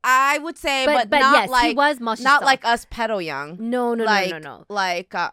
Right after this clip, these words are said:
Speaker 1: I mean <laughs>
Speaker 2: Like, ten years younger than me
Speaker 1: Okay,
Speaker 2: young.
Speaker 1: yeah, that's okay. When I look into the twenty-year-old something kids, I'm like,
Speaker 2: Yes.
Speaker 1: "Oh, I
Speaker 2: Twenty
Speaker 1: feel
Speaker 2: is
Speaker 1: like
Speaker 2: too
Speaker 1: a pedo."
Speaker 2: young?
Speaker 1: No, thank you.
Speaker 2: <laughs> Thirty?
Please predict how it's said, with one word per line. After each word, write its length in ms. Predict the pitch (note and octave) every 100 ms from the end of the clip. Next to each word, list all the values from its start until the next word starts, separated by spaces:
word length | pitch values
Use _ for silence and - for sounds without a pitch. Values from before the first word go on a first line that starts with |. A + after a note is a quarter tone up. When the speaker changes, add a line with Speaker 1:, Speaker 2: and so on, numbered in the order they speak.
| -
Speaker 1:
I 100 | A#3+
mean 160 | A#3+ A#3
<laughs> 300 | A#3+ - _
Speaker 2:
Like, 140 | B3+ C4
ten 300 | - A#3+ C#4
years 260 | C#4+ C#4 A3
younger 280 | A3+ G#3
than 140 | G3+ F3
me 60 | C#4+
Speaker 1:
Okay, 220 | D#4+ C4
Speaker 2:
young. 100 | G#3
Speaker 1:
yeah, 140 | B3
that's 240 | B3+ D4 -
okay. 420 | C#4 D#4 D3+ - _ _ _ _
When 160 | A#3+ C#4
I 140 | D4
look 180 | D#4 D#4
into 180 | A4 G4+
the 80 | C#4
twenty-year-old 840 | - G#3+ G#3+ B3 B3+ B3+ B3+ C4
something 320 | - B3+ C#4 B3+
kids, 320 | C#4 C4 B3
I'm 100 | A3
like, 140 | G#3+ -
Speaker 2:
Yes. 60 |
Speaker 1:
"Oh, 280 | G3+ F#3 D3+
I 80 | C#3+
Speaker 2:
Twenty 260 | F#3 A3 A3
Speaker 1:
feel 40 |
Speaker 2:
is 60 | A3
Speaker 1:
like 80 | F#3
Speaker 2:
too 60 | A#3
Speaker 1:
a 20 |
pedo." 40 |
Speaker 2:
young? 340 | G#3+ G#3 C3 D3+
Speaker 1:
No, 200 | D#3+ D3+
thank 300 | E3+ D3 -
you. 220 | C#3 D3
Speaker 2:
<laughs> 40 |
Thirty? 380 | F#3+ B3 C#4 D4